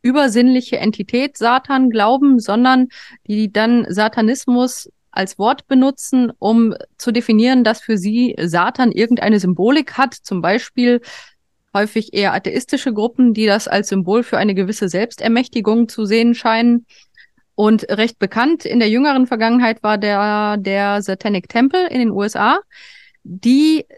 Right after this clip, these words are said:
sehr stark versuchen, naja, gewissermaßen aufzuzeigen, welche negative Aspekte es hat, wenn Politik mit Religion vermischt wird, indem sie halt Prinzipien, die von christlichen Gruppierungen be-, benutzt werden in den U S A, um Einfluss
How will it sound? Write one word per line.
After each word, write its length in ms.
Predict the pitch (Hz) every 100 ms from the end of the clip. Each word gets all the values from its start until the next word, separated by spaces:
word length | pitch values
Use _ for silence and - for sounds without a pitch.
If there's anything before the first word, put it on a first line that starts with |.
| -
sehr 320 | 196 233 254
stark 400 | - 226 233 -
versuchen, 800 | 302 262 277 302 311 294 285 - _ _ -
naja, 440 | 202 208 233 269
gewissermaßen 640 | 220 220 269 285 247 285 -
aufzuzeigen, 1120 | 254 - 277 - 233 233 269 277 277 226 208
welche 240 | 208 226 254
negative 380 | 269 269 247
Aspekte 400 | 226 - 330 -
es 120 | - -
hat, 200 | 247 254
wenn 160 | 240
Politik 340 | 233 226 254 247
mit 140 | 233
Religion 420 | 214 220 220 330
vermischt 400 | 339 220 214 -
wird, 240 | 214 269 -
indem 460 | 220 208 220 233
sie 300 | 220 240 285
halt 340 | 269 269 269 -
Prinzipien, 880 | - 220 269 277 - 320 320 262 -
die 300 | 233 285 294 -
von 220 | _ 226 202
christlichen 640 | - 277 - 311 311 285
Gruppierungen 580 | 247 240 277 269 294 277
be-, 180 | 208 - _ -
benutzt 380 | 196 285 - 277
werden 180 | 277
in 100 | 269
den 120 | 262 226
U 120 | 233
S 140 | 262 -
A, 160 | 226
um 180 | 233 220
Einfluss 460 | - 233 254 240